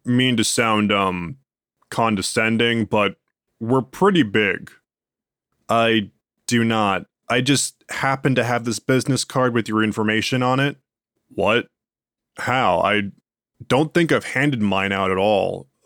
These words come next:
Um, you shouldn't have that. This isn't about the card. I just want to know what your company does.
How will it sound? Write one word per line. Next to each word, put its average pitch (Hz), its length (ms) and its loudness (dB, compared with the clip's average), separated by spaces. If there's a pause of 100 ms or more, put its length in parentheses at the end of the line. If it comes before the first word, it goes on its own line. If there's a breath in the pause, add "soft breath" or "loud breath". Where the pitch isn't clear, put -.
(140)
Um, 104 440 -2 (580)
you 131 140 2
shouldn't 208 380 0
have 107 320 -2
that. 90 300 -2 (760)
This - 500 0 (160)
isn't 185 300 4
about 151 300 2
the 127 60 0
card. 107 500 2 (260)
I 135 80 2
just 165 340 0 (140)
want 123 440 0
to 147 120 -2
know 127 260 2
what 117 300 0
your 113 140 0
company 110 480 -2
does. 92 600 -2